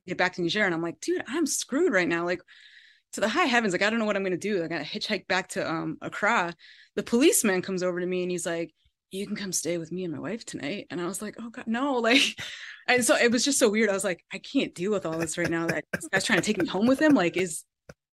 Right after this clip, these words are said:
I don't know." You know, I turned him down. I'm like, "Maybe that's the one that got away." Like, I have no idea. I was so, I was so out of sorts. But, um, he was a nice guy. I just didn't really, I was like,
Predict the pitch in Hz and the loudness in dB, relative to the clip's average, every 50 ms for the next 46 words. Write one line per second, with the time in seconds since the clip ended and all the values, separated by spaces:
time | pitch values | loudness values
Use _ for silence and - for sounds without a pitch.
0 | _ _ _ _ _ _ - - - - 208 247 285 294 339 392 339 220 196 196 | _ _ _ _ _ _ -10 -10 -6 -2 2 4 4 6 6 8 6 6 6 4
1 | 196 196 190 190 - 330 330 262 185 170 190 240 294 254 202 180 175 165 - 165 | 4 2 2 4 4 6 6 6 6 6 4 6 6 4 2 0 -4 -8 -8 -6
2 | 190 220 254 277 277 - 277 285 285 262 277 285 277 269 269 302 320 285 196 - | -6 -2 -2 -2 -2 0 0 0 0 0 0 0 0 2 2 2 2 2 2 0
3 | 220 285 302 240 220 208 202 202 214 214 240 262 240 214 - - 349 349 285 - | 0 0 0 0 0 0 0 0 0 2 4 6 6 4 4 4 4 4 4 4
4 | 208 220 233 233 - - 320 320 320 247 233 220 214 208 - 269 247 220 - - | 2 0 0 -2 -4 0 2 4 4 4 4 2 2 0 -2 -2 -2 -2 -2 -4
5 | - _ - - - _ - - 240 233 220 220 208 202 202 196 185 - - - | -8 _ -10 -10 -10 _ -4 -2 0 0 2 0 -2 -2 -6 -8 -10 -10 -12 -12
6 | _ _ - - - _ - - - _ _ - - _ 294 294 302 339 339 370 | _ _ -18 -18 -14 _ -14 -14 -14 _ _ -12 -10 _ -8 -6 -4 -4 -2 -2
7 | 370 - - - 208 220 240 196 160 - - 196 202 202 180 185 180 175 175 - | -2 -2 -4 -4 -2 0 0 0 -2 -6 -10 -8 -8 -6 -6 -6 -4 -4 -4 -4
8 | 175 175 170 - 180 - | -6 -6 -4 -4 -6 -6